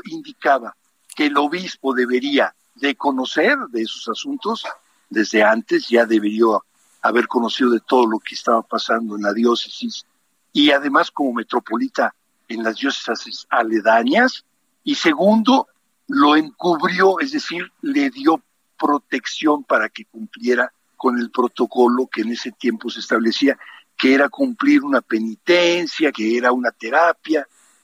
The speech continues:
que era dedicarse, eh, un tiempo, o que era cambiarlos de lugar. Él aceptó a su diócesis como cambio de lugar,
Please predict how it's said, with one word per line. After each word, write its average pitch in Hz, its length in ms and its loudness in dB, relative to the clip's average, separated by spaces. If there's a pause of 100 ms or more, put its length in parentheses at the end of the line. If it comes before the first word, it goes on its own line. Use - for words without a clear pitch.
que 120 340 4
era 113 480 2 (380)
dedicarse, 117 720 0 (260)
eh, 113 160 0
un 117 200 -6
tiempo, 113 580 0 (180)
o - 160 0
que - 120 -2
era 226 120 4
cambiarlos 302 540 0
de 277 80 -4
lugar. 165 460 -2
Él 196 400 2
aceptó 151 680 -4 (320)
a - 120 -8
su 123 180 -8
diócesis 139 500 -4
como 131 300 -2
cambio 131 460 0
de 131 80 -4
lugar, 135 360 0